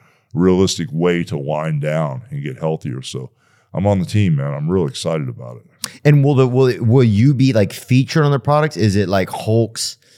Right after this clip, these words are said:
Speaker 2: med-, is it like a
Speaker 1: Yeah, it's gonna be Hulk's, uh,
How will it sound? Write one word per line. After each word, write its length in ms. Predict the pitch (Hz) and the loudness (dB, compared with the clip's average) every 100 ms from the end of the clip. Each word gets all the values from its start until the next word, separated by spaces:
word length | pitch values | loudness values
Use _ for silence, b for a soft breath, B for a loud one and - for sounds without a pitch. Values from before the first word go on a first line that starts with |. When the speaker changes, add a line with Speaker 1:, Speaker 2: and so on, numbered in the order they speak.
| b b b | b b b
Speaker 2:
med-, 340 | 95 101 107 | 4 4 2
is 240 | 104 110 98 | 0 0 2
it 100 | 98 | 2
like 220 | 110 104 | 0 0
a 380 | 98 90 87 82 | 0 0 0 0
Speaker 1:
Yeah, 220 | 101 104 | 2 2
it's 140 | 98 101 | 0 -2
gonna 140 | 107 | -4
be 180 | 101 85 | -2 -2
Hulk's, 460 | 82 90 104 - 85 | 0 -2 -4 -10 -4
uh, 240 | 78 71 | -2 -2